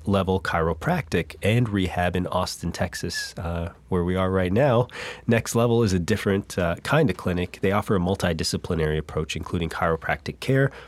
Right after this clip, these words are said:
physical therapy, small group personal training, and massage therapy. Their purpose is to help you achieve your goals, and some seek, uh, his help for pain relief. Others want him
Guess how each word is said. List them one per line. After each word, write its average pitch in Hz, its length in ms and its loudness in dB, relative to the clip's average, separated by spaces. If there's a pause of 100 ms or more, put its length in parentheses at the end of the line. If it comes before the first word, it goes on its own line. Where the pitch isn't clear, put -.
(280)
physical 92 340 2
therapy, 135 600 2 (240)
small 101 340 2
group 95 380 -2
personal - 400 -2
training, 135 480 2 (260)
and 143 220 4
massage 104 380 0
therapy. 85 420 -2
Their 87 160 2
purpose - 500 0
is 95 120 -8
to - 100 -4
help - 200 -2
you 98 120 2
achieve 85 300 -2
your 80 100 -2
goals, 95 420 0 (320)
and 92 400 2
some - 300 0
seek, - 340 -2
uh, 117 280 4 (120)
his 107 320 -2
help - 260 -2
for 98 180 -2
pain 135 300 2
relief. 147 400 4
Others 117 400 2
want 107 380 0
him 101 380 -2